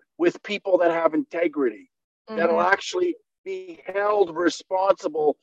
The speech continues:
Speaker 1: for decisions that they've made in that position that was given to them by the people. That's who they're
Speaker 2: Absolutely.
Speaker 1: responsible to. So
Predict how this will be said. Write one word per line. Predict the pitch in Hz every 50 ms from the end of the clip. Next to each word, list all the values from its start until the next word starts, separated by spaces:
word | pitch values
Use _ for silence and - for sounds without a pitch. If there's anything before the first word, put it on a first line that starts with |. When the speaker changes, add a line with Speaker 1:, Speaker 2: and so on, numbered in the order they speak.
| _ _ _ _
Speaker 1:
for | - 175 160
decisions | 170 170 151 - - 196 196 185 165 175 170 160 143 - - _ _ _ _
that | - 156 156 156 -
they've | 165 156 147 131 139
made | 156 165 170 175 170 160 156 143 - _ _ _ _ -
in | 156 143
that | 147 147 147 135 -
position | 143 131 123 147 170 156 - - 147 131 123 - _ _ _ _ _ _ _ _ _ _ _ _
that | 165 160 156
was | 151 156 156 139 - - - _ _ _ _
given | - - 208 185 175 196 170 -
to | 175 160
them | 151 165 160 156
by | 143 151 147 139
the | 131 -
people. | - - 180 185 - - - - - _ _ _ _ _ _ _ _ _ _ _
That's | - 220 220 208 208 -
who | - 208
they're | 175 175 170
Speaker 2:
Absolutely. | 156 156
Speaker 1:
responsible | 143 - - - 165 170 175 - - - 131 120 - -
to. | _ - - - _ _ _ _ _ _ _ _ _
So | - 226 233 233 196 196 185